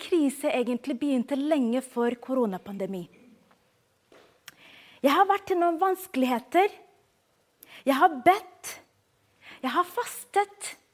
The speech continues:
Jeg har gjort alt jeg kan. Men fremdeles så har jeg ikke sett det resultatet som jeg har ønsket. Jeg har lurt mange ganger,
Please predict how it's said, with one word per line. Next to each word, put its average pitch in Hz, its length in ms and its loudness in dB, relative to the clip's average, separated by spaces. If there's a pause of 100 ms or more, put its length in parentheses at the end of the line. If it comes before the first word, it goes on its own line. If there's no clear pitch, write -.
(600)
Jeg 294 140 0
har 381 260 4
gjort - 280 4 (180)
alt 359 320 0
jeg 339 100 -8
kan. 208 300 -4 (1040)
Men 311 160 2
fremdeles 277 880 0 (1000)
så - 180 -8
har 294 140 2
jeg 370 240 -2
ikke - 320 -10
sett - 340 -6
det 262 160 2
resultatet 247 640 -6
som 226 160 -6
jeg 220 80 -8
har 208 160 -12
ønsket. - 580 -16 (1800)
Jeg 359 140 4
har 403 160 8
lurt 381 260 4
mange 359 300 2
ganger, 262 500 2